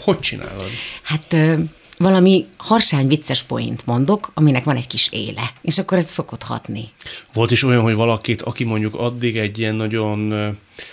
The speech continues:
Speaker 1: tekintélyes, pikírt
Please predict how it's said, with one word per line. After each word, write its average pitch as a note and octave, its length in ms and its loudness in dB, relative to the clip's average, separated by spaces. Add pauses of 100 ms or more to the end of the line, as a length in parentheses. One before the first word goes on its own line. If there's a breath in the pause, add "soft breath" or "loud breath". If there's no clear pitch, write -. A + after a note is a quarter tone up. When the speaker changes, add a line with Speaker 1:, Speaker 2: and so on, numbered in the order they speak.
(320 loud breath)
Speaker 1:
tekintélyes, F#2+ 1120 -2 (280 loud breath)
pikírt G2 760 -4